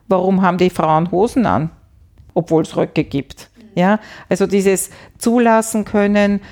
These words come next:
wir haben das auch eben, äh, wir haben, äh, viele Verkleidungssachen,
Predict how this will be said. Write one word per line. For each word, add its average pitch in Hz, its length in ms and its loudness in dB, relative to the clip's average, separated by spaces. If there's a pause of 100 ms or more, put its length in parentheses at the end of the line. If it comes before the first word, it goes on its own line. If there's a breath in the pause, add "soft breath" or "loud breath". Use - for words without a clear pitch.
(140 loud breath)
wir 190 160 2
haben 180 160 0
das 190 180 -2
auch 165 220 0
eben, 185 380 0 (100)
äh, 180 300 0
wir 180 120 2
haben, 170 200 0
äh, 160 340 -4
viele 180 280 0
Verkleidungssachen, 220 1160 0